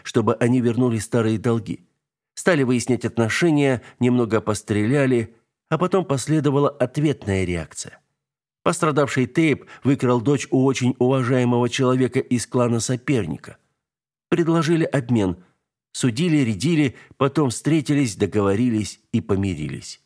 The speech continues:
Но я сомневаюсь, что здесь в этом конкретном случае присутствуют межклановые разборки. Просто бандиты решили срубить деньжат.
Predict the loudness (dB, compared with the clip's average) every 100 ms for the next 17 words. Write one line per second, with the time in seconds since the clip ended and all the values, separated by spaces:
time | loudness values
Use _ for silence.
0 | _ _ _ _ _ _ _ 0 2 0
1 | 0 0 2 0 0 -4 -14 -8 -2 0
2 | 0 -2 0 0 0 0 -2 0 -2 0
3 | -2 0 -2 0 0 0 -6 -4 -2 0
4 | -2 -2 0 0 0 0 -2 0 0 2
5 | 2 0 -2 -2 -2 -2 -6 -8 _ _
6 | _ _ _ 0 0 0 0 0 0 -2
7 | -2 -2 0 0 0 0 -2 0 -4 0
8 | -2 0 -2 -4